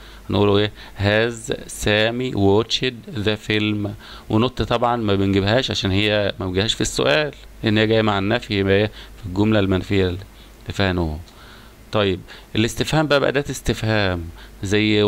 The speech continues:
what, when, where، نضع have أو has بعد أداة الاستفهام. سهى has eaten fish. اسأل سؤال على الجملة دي بوات،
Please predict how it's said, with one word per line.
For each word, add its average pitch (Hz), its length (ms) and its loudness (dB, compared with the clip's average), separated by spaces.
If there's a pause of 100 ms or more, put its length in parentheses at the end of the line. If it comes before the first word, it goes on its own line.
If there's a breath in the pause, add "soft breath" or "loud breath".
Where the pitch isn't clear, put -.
what, 117 360 -2
when, 101 500 2
where، 98 460 4 (420 loud breath)
نضع 113 380 2
have 110 400 -2
أو 98 240 2
has 143 320 0 (240)
بعد 117 300 2
أداة 104 380 0
الاستفهام. 87 800 -2 (800 loud breath)
سهى 117 920 2
has 92 40 -4
eaten 117 640 0
fish. - 560 -2
اسأل 113 300 0
سؤال 113 240 0
على 104 100 0
الجملة 110 260 0
دي 104 120 0
بوات، 101 280 2